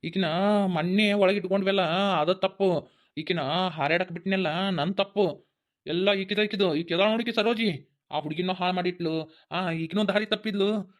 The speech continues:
ನಮ್ ಮನಿನ ಹಾಳ್ ಮಾಡಕತ್ತಾಳ ಈಕಿ. ಇಲ್ಲೇ ಮಬ್ ಮಕಾಶಿ, ಆ, ರೊಕ್ಕ ಹೋತು. ಯಾರಾದ್ರೂ ಪುಕ್ಸಟ್ಟಿ ಹಂಗ ಡಬಲ್ ಮಾಡ್ಕೊಡ್ತಾರನ್ಲಿ ಮಾಣಿಗೇಡಿ.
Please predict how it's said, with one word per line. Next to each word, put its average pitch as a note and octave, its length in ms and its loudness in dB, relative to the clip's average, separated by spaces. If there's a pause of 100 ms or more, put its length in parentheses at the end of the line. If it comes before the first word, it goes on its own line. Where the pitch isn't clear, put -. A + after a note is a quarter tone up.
ನಮ್ E3 120 -4
ಮನಿನ A3 220 2
ಹಾಳ್ G#3 200 0
ಮಾಡಕತ್ತಾಳ G3 380 -2
ಈಕಿ. F#3 200 -4 (960)
ಇಲ್ಲೇ E3+ 280 2
ಮಬ್ F3 240 -2
ಮಕಾಶಿ, F#3+ 680 0 (260)
ಆ, E3 140 -4
ರೊಕ್ಕ C#3+ 320 0
ಹೋತು. F#3+ 600 0 (420)
ಯಾರಾದ್ರೂ E3 680 -2
ಪುಕ್ಸಟ್ಟಿ E3 380 -4
ಹಂಗ D3 200 -4
ಡಬಲ್ E3 260 0
ಮಾಡ್ಕೊಡ್ತಾರನ್ಲಿ D#3+ 760 -2
ಮಾಣಿಗೇಡಿ. E3+ 640 -2